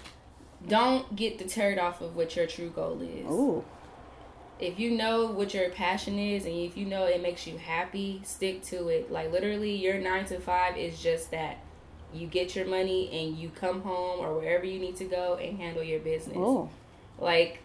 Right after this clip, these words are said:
Speaker 1: that's how it is for me. I also work in corporate, but it's
Speaker 2: Yeah.
Speaker 1: still dedicated to kind of what I do now.
Speaker 2: Yeah.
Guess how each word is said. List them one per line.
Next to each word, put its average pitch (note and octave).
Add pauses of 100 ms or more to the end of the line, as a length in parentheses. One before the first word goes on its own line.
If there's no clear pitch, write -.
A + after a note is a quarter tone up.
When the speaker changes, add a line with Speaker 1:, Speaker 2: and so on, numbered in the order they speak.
(140)
Speaker 1:
that's D#4+
how G#3
it F#3+
is F#3+
for F#3
me. F#3
I F3+
also G3+
work F3
in D#3+
corporate, E3
but E3+
it's F3
Speaker 2:
Yeah. D#3+
Speaker 1:
still G3
dedicated F3
to E3+
kind E3+
of D#3+
what D#3+
I D#3+
do D#3
now. D#3
Speaker 2:
Yeah. D3+